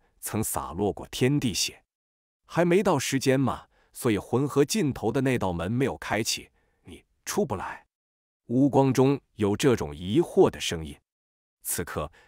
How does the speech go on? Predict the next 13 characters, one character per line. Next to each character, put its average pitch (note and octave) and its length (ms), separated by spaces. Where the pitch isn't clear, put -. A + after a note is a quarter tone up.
死 A2+ 280
寂 A#2+ 200
的 F2+ 120
浑 G#2 280
河 G2 180
畔 E2+ 240
起 - 220
风 F2 260
了， - 140
黄 G#2+ 280
沙 A2 160
漫 F#2+ 240
天， G2+ 280